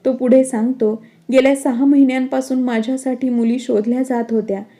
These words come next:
त्यामुळे मी पूर्णपणे वैतागलो होतो. म्हणून मी ठरवलं की नाव आणि ओळख लपवून साधं आयुष्य जगायचं. मी फोन बंद केला आणि एका छोट्या मॅरेज हॉलमध्ये सफाई कामगाराची नोकरी धरली. तिथेच काम करायचो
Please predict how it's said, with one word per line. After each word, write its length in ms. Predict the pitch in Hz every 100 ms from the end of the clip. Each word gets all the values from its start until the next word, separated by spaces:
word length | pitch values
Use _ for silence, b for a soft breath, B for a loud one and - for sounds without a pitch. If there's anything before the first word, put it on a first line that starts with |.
| b _
त्यामुळे 380 | 233 233 240 240
मी 140 | 240
पूर्णपणे 600 | 240 240 226 240 240 240
वैतागलो 580 | 247 233 214 240 240 269
होतो. 420 | 240 226 202 202 b b b
म्हणून 240 | 240 247 247
मी 160 | 247
ठरवलं 560 | 240 233 247 277 240 214 B B B
की 80 | -
नाव 340 | 240 233 233 269
आणि 240 | 254 262 262
ओळख 340 | 226 233 247
लपवून 480 | 254 233 247 247 220
साधं 380 | 226 247 220 254
आयुष्य 480 | 277 240 240 - 269
जगायचं. 600 | 233 220 208 214 202 220 b b b
मी 160 | 226 247
फोन 360 | 247 233 240 233
बंद 260 | 220 226
केला 400 | 269 277 233 202 220 B B
आणि 180 | 240 254
एका 280 | 247 240 269 269
छोट्या 440 | 262 262 254 214
मॅरेज 440 | 214 220 233 247
हॉलमध्ये 540 | 240 254 247 240 208 202 -
सफाई 320 | 240 226 254
कामगाराची 720 | 247 269 226 226 233 240 240
नोकरी 400 | 254 220 208 226
धरली. 400 | 240 226 202 196 190 b b b _
तिथेच 360 | 254 262 277 277
काम 240 | 233 240
करायचो 640 | 247 233 233 262 240 202